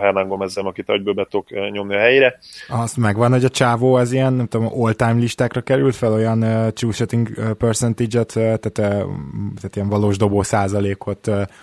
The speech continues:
Speaker 2: hozott össze, mm, rookie idényébe? Tehát, ö, azt hiszem, ha, majdnem hatvan százalék, vagy valami ilyesmi. Tehát a csávó, ö, hát úgy, hogy, úgy, hogy az emberünk az nem az a klasszikus magas ember, hanem triplákat is dobálgat. Tehát
Speaker 1: Igen,
Speaker 2: ilyen,
Speaker 1: igen.
Speaker 2: ilyen fél-, félelmetesen jó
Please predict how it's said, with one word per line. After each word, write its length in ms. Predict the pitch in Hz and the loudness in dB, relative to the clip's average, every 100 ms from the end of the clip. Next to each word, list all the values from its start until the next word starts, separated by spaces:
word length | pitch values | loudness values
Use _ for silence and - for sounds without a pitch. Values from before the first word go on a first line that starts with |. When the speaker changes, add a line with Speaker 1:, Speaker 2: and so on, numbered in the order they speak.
| - | -6
Speaker 2:
hozott 320 | 113 104 101 | -2 0 0
össze, 560 | 110 98 - 101 104 98 - | -2 -4 -2 -2 -2 -6 -6
mm, 200 | 107 98 110 | -6 -4 -4
rookie 320 | 101 113 110 | -4 -2 -2
idényébe? 600 | 110 123 127 95 87 85 _ _ _ _ - - | 0 2 2 0 -2 -6 _ _ _ _ -20 -10
Tehát, 160 | 87 - | -8 -6
ö, 40 | |
azt 60 | 107 | -6
hiszem, 200 | - 113 | -2 0
ha, 200 | 107 104 | 2 0
majdnem 320 | 113 107 117 110 | 2 2 4 2
hatvan 320 | 95 - 104 | 0 0 0
százalék, 540 | - 107 113 113 87 | 0 0 0 -2 -2
vagy 120 | 95 | -6
valami 320 | 92 98 101 104 | -4 -2 -2 0
ilyesmi. 360 | 92 90 - | -2 -4 -8
Tehát 200 | 90 95 | -8 -6
a 60 | 104 - | -6 -6
csávó, 500 | - 104 104 120 120 | -4 -2 0 0 0
ö, 240 | - 110 113 | -4 -6 -4
hát 160 | 113 | -2
úgy, 200 | 135 147 | 4 4
hogy, 160 | - 110 | 2 0
úgy, 180 | 143 127 | 0 0
hogy 140 | 107 | 0
az 120 | 101 | 0
emberünk 460 | 107 107 110 120 117 | 2 2 2 0 0
az 160 | 117 - | -4 -4
nem 140 | 131 | -4
az 100 | 107 | -2
a 60 | 95 | -4
klasszikus 500 | 101 98 - 104 101 | -4 -4 -6 -6 -4
magas 340 | 101 95 98 | -4 -4 -4
ember, 160 | 101 104 | -4 -2
hanem 140 | 107 104 | -2 -2
triplákat 440 | 117 95 87 85 | -4 -4 -6 -8
is 120 | 90 | -6
dobálgat. 600 | 92 85 80 78 80 - _ _ _ - | -6 -6 -8 -8 -12 -14 _ _ _ -6
Tehát 160 | 104 98 | 0 0
Speaker 1:
Igen, 140 | 104 - | -2 -8
Speaker 2:
ilyen, 160 | 104 | -6
Speaker 1:
igen. 120 | 110 101 | -6 -6
Speaker 2:
ilyen 240 | 110 120 | -4 -2
fél-, 200 | - 120 | 0 -2
félelmetesen 640 | - 135 90 82 90 - 90 | 0 0 0 -2 -6 -6 -4
jó 320 | 85 85 87 | -4 -4 -6